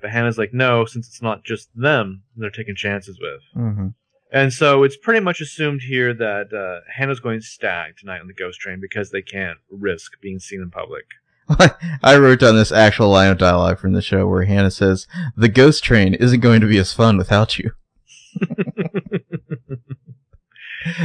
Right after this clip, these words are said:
Speaker 2: No, it isn't, Hannah.
Speaker 1: So, meanwhile, at Ezra's, Arya is playing around with some stupid jewelry. And again, I really thought Arya's just, like, wearing, like, like, something kind of lingerie-esque here,
Speaker 2: Mm-hmm.
Speaker 1: but it's just that shirt dress thing that she was wearing in the previous.
Speaker 2: Yeah, yeah.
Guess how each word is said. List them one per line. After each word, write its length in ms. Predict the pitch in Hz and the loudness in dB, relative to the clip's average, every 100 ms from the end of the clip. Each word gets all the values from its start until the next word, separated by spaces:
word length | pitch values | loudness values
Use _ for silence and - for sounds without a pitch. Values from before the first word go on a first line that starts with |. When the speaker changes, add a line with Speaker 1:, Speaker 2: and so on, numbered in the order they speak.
| - | -4
Speaker 2:
No, 360 | 107 104 104 107 | 0 4 6 6
it 100 | 98 | 4
isn't, 240 | 92 82 | 0 -4
Hannah. 340 | 92 92 92 95 _ _ | -4 -2 -2 -6 _ _
Speaker 1:
So, 340 | - 175 156 151 | -2 2 4 2
meanwhile, 400 | 214 190 127 117 | -2 0 0 0
at 100 | 107 | -2
Ezra's, 380 | 107 98 123 123 | -4 -6 -8 -6
Arya 380 | 120 131 135 135 120 117 | -2 0 0 0 -2 -4
is 160 | 107 _ _ | -8 _ _
playing 280 | 156 156 | -4 -4
around 440 | 143 131 123 120 113 | -2 -2 -2 -6 -8
with 120 | 113 | -12
some 120 | 117 | -12
stupid 320 | 120 131 127 120 | -12 -10 -8 -4
jewelry. 360 | 123 113 107 151 | -2 0 0 -2
And 80 | |
again, 400 | 156 180 170 113 - _ _ - | -2 0 0 -2 -10 _ _ -2
I 100 | 156 | 0
really 260 | 175 190 | 2 0
thought 340 | 180 170 151 123 | -2 -4 -4 -6
Arya's 340 | 123 123 143 139 | -8 -4 -4 -4
just, 140 | 135 | -8
like, 120 | 131 113 | -10 -6
wearing, 320 | 113 113 107 | -4 -4 -6
like, 200 | 107 - _ | -12 -14 _
like, 200 | 107 - | -14 -12
something 440 | 123 120 117 113 - | -12 -8 -8 -8 -10
kind 240 | 113 110 | -8 -6
of 100 | 101 | -6
lingerie-esque 840 | 104 104 107 101 107 104 113 - - | -6 -6 -4 -2 -2 -4 -6 -10 -6
here, 340 | 165 170 175 _ _ | -2 -2 -4 _ _
Speaker 2:
Mm-hmm. 80 | 135 | 0
Speaker 1:
but 100 | 151 | 4
it's 160 | 147 - | 2 2
just 220 | 165 - | -4 -2
that 200 | 139 110 | -4 -4
shirt 320 | - 151 139 | -6 -4 -4
dress 300 | 123 117 117 | -6 -8 -10
thing 160 | 107 101 | -16 -16
that 100 | 92 | -16
she 140 | - | -16
was 100 | 107 107 | -16 -12
wearing 220 | 107 98 | -12 -12
in 60 | |
the 80 | 92 | -16
previous. 320 | - 95 98 107 | -16 -8 2 4
Speaker 2:
Yeah, 160 | 92 | 6
yeah. 140 | 92 | 2